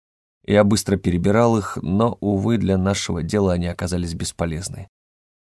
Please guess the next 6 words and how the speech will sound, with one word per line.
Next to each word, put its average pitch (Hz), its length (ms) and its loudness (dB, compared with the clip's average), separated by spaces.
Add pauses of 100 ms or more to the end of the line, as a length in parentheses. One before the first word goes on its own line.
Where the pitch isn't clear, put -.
(140)
Надо 104 460 0
искать 101 360 -4
сейф, - 720 -4 (160)
либо 92 400 0
тайные 90 540 -2
ящики. - 760 -6